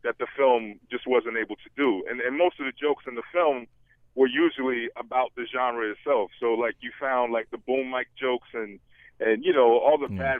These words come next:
Speaker 1: filmmaking jokes were in the movie, but we kind of took it another direction with the show. Like, with the show, I wanted to actually just, you know, I, I didn't want the comedy to come from, from, from, you know, from the parody of the genre because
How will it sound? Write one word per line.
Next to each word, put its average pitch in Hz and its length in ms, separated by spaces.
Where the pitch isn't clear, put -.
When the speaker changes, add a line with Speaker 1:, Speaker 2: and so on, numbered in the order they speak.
Speaker 1:
filmmaking 123 720
jokes 131 280
were 127 160
in 120 80
the 117 40
movie, 139 320
but 113 200
we 143 100
kind 147 300
of 110 160
took - 160
it - 80
another 120 340
direction 117 460
with 104 140
the 101 60
show. 113 140
Like, 107 240
with 120 80
the 117 80
show, 143 140
I 139 80
wanted 123 320
to 123 120
actually 117 460
just, 147 160
you 139 120
know, 120 180
I, - 220
I - 20
didn't 180 140
want 175 120
the 139 60
comedy 151 380
to 123 60
come 147 300
from, 120 260
from, 120 240
from, 113 360
you 151 100
know, 127 140
from 127 220
the - 80
parody 135 380
of 110 100
the 107 120
genre 131 300
because 117 340